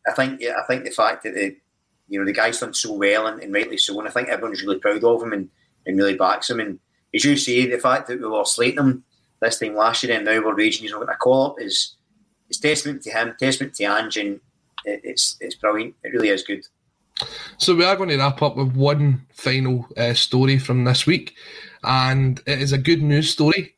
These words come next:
Speaker 2: um, just about. There was a Celtic fan who went to the game on Monday night against Dundee United and missed his supporters' bus back home. Um, so there was a search party sent out for him.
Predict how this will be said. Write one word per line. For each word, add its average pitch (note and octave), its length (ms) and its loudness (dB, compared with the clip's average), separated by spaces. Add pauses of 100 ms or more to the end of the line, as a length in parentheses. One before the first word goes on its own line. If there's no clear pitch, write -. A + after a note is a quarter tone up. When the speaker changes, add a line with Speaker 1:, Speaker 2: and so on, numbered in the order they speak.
(200)
Speaker 2:
um, A#2+ 500 -2
just B2+ 200 0
about. B2+ 300 4 (840)
There C#3+ 140 4
was C#3 260 6
a C3+ 260 2
Celtic D3 380 0
fan C3+ 240 2
who C3 380 4
went C3 240 2
to C3+ 80 0
the B2+ 80 4
game B2+ 480 2
on B2+ 340 2
Monday B2+ 300 4
night D3+ 260 0 (140)
against C3 300 -2
Dundee C3 260 4
United C#3+ 440 0 (460)
and C3 340 2
missed D3 220 0
his D3 160 4
supporters' D#3+ 560 2
bus C3 440 0
back B2 380 -2
home. D3 520 4 (480)
Um, A#2 720 0 (160)
so C3+ 280 4
there B2+ 120 4
was B2 120 4
a A#2+ 80 2
search D3+ 340 2
party B2+ 240 2
sent B2+ 300 0
out C3+ 160 -2
for C3 260 0
him. B2+ 220 2